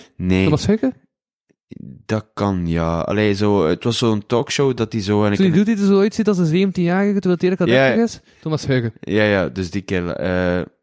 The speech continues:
Speaker 1: het was iets van het leven... Allee, dat stond in de titel. Het leven.
Speaker 2: Leven.doc.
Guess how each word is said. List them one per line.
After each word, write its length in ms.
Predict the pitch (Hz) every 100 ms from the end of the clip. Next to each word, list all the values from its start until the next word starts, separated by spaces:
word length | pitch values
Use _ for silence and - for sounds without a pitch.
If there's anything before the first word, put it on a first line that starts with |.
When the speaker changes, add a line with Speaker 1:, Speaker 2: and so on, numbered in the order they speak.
| _ _
Speaker 1:
het 180 | _ 123
was 160 | 113
iets 140 | 123 -
van 180 | 117
het 180 | 107 -
leven... 600 | 104 113 123 123 123 127 -
Allee, 340 | - 101 92 - _ _ _ _ _ - -
dat 140 | - 113
stond 280 | - 110
in 120 | 104 95
de 100 | 87
titel. 400 | 104 82 71 -
Het 120 | 107 -
leven. 380 | 92 98 104 139
Speaker 2:
Leven.doc. 480 | 175 170 143 156